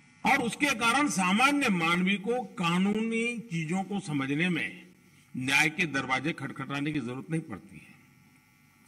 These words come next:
हम कोशिश कर रहे हैं कि आने वाले दिनों में हमारे ये देश में भी कानून एक पूरी तरह लीगल टर्मिनोलॉजी हो, लेकिन साथ-साथ वही बात सामान्य व्यक्ति की समझ में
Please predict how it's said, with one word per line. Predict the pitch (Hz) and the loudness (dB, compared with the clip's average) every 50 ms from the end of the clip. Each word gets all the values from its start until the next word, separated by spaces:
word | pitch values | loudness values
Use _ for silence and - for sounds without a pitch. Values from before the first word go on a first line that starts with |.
| - - - - - - - - | -20 -20 -20 -20 -20 -20 -12 -6
हम | - 120 - | -6 -4 -2
कोशिश | - 165 165 156 - 185 165 | 0 2 2 2 2 -2 -2
कर | - 170 175 | 0 0 0
रहे | 175 185 170 180 208 | 2 2 2 2 0
हैं | 214 170 190 - - - - - - - - - - - - - | 0 -2 -4 -8 -10 -18 -20 -20 -20 -20 -20 -20 -20 -20 -12 -8
कि | - - | -4 -2
आने | 107 131 139 151 | 0 0 0 0
वाले | 151 143 143 143 143 139 | 0 0 0 0 -2 -2
दिनों | 113 113 123 139 156 160 147 | -2 -2 -2 -2 0 0 0
में | 123 113 104 113 127 - - 254 - - - _ _ _ _ _ _ _ _ - - - - | -2 -4 -6 -8 -10 -12 -16 -18 -20 -20 -20 _ _ _ _ _ _ _ _ -20 -20 -12 -4
हमारे | - 143 104 127 147 160 185 190 180 180 | -2 0 2 2 2 2 2 0 0 -2
ये | 165 151 | -4 -4
देश | 139 135 147 143 - - | 0 0 0 0 0 -4
में | 143 147 | -6 -4
भी | 139 143 | -4 -4
कानून | 107 - - 117 123 131 147 156 131 110 92 73 - - - - - - - - - - - | -4 -4 -4 -4 -2 0 0 0 -2 -4 -6 -10 -16 -20 -20 -20 -20 -20 -20 -20 -16 -8 -4
एक | 123 139 147 151 147 - - - - - - _ _ - - - _ _ _ _ - | 0 0 0 0 -2 -6 -16 -20 -20 -20 -20 _ _ -20 -20 -20 _ _ _ _ -8
पूरी | 131 127 147 151 | -4 -2 -2 -2
तरह | 147 - 151 131 131 131 131 123 - - - | -2 -4 -2 0 2 2 0 0 -4 -8 -6
लीगल | 113 104 110 117 117 127 151 147 | -4 -2 -2 0 2 2 2 2
टर्मिनोलॉजी | 147 - 147 139 139 151 151 151 156 151 156 151 170 | 2 0 0 0 0 0 0 2 0 0 0 2 0
हो, | 170 131 165 233 254 - - - - - - - - - - - - - | 0 0 -2 -6 -8 -10 -14 -18 -20 -20 -20 -20 -20 -20 -20 -12 -2 2
लेकिन | 156 156 175 175 | 4 4 4 4
साथ-साथ | 165 - - 180 202 277 311 311 - - - 147 127 - - - - - - - - - - - - - - | 2 0 0 2 2 2 2 0 -4 -6 -6 -6 -6 -6 -8 -12 -20 -20 -20 -20 -20 -20 -20 -20 -20 -16 -10
वही | 120 113 113 139 175 160 185 233 214 | -10 -4 0 2 2 2 2 0 -2
बात | 151 139 143 139 139 143 139 | -4 -4 -2 -2 -2 -2 -4
सामान्य | - - - 143 135 131 143 151 165 175 170 175 180 180 | -6 -10 -8 -6 -4 -2 0 0 0 0 0 0 0 -2
व्यक्ति | 165 143 127 107 - - 143 143 | -2 -4 -6 -8 -8 -6 -6 -6
की | - - 156 147 | -4 -4 -4 -4
समझ | - - 120 113 123 123 | -4 -4 -4 -4 -4 -4
में | 123 123 127 131 143 | -6 -6 -6 -6 -8